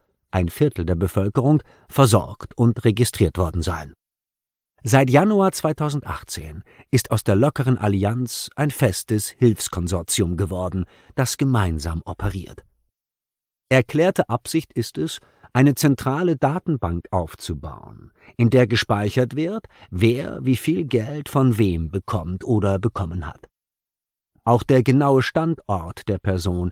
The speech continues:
und weitere Informationen sollen dort gespeichert werden. Das soll selbstredend nur dazu dienen, Doppelzahlungen und Lücken zu vermeiden.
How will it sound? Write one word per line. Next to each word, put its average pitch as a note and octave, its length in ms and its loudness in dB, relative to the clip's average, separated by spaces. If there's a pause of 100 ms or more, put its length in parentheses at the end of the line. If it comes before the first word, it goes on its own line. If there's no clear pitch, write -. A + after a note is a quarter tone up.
(160)
und G#2+ 140 -2
weitere A2+ 380 2
Informationen G2+ 960 0
sollen G#2 400 0
dort F#2+ 280 0
gespeichert G2 640 -2
werden. E2 460 -6 (840)
Das D#3 240 2
soll D#3 260 2
selbstredend G2 1080 0
nur B2 220 4
dazu G2 300 0
dienen, A2 380 4 (300)
Doppelzahlungen F2+ 880 -2
und - 240 -12
Lücken F#2 360 -2
zu - 160 -12
vermeiden. C#2 680 -12